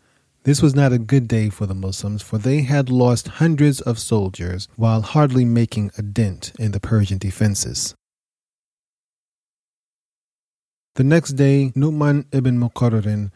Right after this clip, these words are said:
got his soldiers ready for battle once more.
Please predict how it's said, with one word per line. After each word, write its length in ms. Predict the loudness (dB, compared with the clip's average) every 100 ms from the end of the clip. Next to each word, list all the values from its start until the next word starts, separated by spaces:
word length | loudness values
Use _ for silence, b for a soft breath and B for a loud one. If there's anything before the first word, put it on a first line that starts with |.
| _ -4
got 200 | -2 0
his 160 | -2
soldiers 500 | 0 2 2 2 0
ready 300 | 0 0 0
for 160 | -2 -4
battle 420 | -4 -2 -2 -4 -8
once 380 | -4 -4 -4 -8
more. 360 | -10 -12 -18